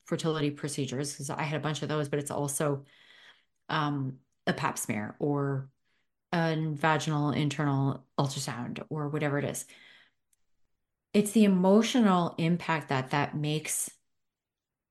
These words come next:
on, on you that is the womb trauma. So if you think about it from that perspective, that it's the emotional impact, it's not the physical, you, you said yourself, you weren't left with a bruise.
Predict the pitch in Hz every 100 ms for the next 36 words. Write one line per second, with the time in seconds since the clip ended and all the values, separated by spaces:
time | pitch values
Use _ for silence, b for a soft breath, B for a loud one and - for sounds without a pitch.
0 | - 160 156 156 151 151 156 - _ _
1 | _ _ _ _ _ _ 160 165 170 165
2 | 156 147 - 165 156 - 160 139 156 135
3 | 147 139 - 135 120 - - _ _ _
4 | _ _ _ _ _ _ B B - 208
5 | 180 - 180 185 226 226 208 175 - -
6 | 156 147 - 170 - - 208 208 - 110
7 | 101 165 170 170 156 - 156 147 151 208
8 | 254 - 165 - 160 147 135 127 - 170
9 | 226 240 220 185 170 - 170 175 - 175
10 | 196 165 151 202 190 175 180 214 156 170
11 | - - 147 151 143 196 143 - -